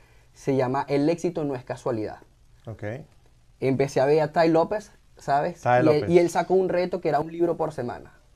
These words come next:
Speaker 1: Y yo estaba lesionado, ok, un libro por semana. Y empecé a emprender, empecé a leer, empecé a, a meterme en mi mente, eh, información correcta, que es lo más importante. Eh, luego me dijeron, "Eh, tú eres pelotero, no leas tanto".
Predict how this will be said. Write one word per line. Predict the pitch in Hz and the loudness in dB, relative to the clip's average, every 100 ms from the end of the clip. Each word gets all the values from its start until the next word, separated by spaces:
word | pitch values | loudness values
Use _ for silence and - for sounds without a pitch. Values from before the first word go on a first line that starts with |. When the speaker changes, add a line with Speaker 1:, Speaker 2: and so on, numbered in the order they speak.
| - | -12
Speaker 1:
Y | 127 | -6
yo | 135 | -6
estaba | - 151 | -2 -2
lesionado, | 170 185 170 180 208 | 0 -4 -4 -4 -6
ok, | - 135 | -6 -4
un | 120 | -4
libro | 127 143 | -2 -2
por | 147 147 | -4 -6
semana. | 160 185 - _ _ _ - - - | -4 -4 -8 _ _ _ -20 -20 -14
Y | - 165 | 4 6
empecé | 170 151 151 | 8 4 4
a | 156 | 2
emprender, | 170 185 185 185 | 4 4 4 2
empecé | 170 143 156 | 0 0 0
a | 143 151 | 2 2
leer, | 160 139 165 | 2 2 2
empecé | 151 135 139 131 | 0 -2 -2 2
a, | 156 151 117 113 | 4 4 2 -2
a | |
meterme | 135 135 139 170 202 | -4 -4 0 0 2
en | 202 | 2
mi | 160 | 2
mente, | 147 175 185 190 - | 0 -2 0 -2 -2
eh, | 127 110 82 90 - | -8 -12 -12 -18 -4
información | 175 160 185 160 151 175 170 | 0 2 2 0 -2 -2 0
correcta, | 185 165 165 139 - - - | 0 2 0 -4 -14 -20 -12
que | 143 | -6
es | |
lo | 156 | -4
más | 160 | -2
importante. | 165 143 123 143 120 - - _ _ _ _ _ _ - | -4 -4 -2 -2 -2 -8 -20 _ _ _ _ _ _ -4
Eh, | 135 131 127 120 107 95 - | 0 0 0 0 -2 -4 -4
luego | 131 147 151 170 175 165 143 123 | 4 4 6 6 6 6 4 0
me | 135 | -4
dijeron, | 135 135 131 | -4 -4 -2
"Eh, | 202 208 208 185 | -2 -2 -2 0
tú | 170 | 0
eres | 175 | 0
pelotero, | 208 175 180 196 190 185 - - | 0 0 2 0 0 -2 -10 -12
no | 131 135 | -2 2
leas | 156 165 156 | 4 2 2
tanto". | 190 175 170 185 | 0 0 -2 -6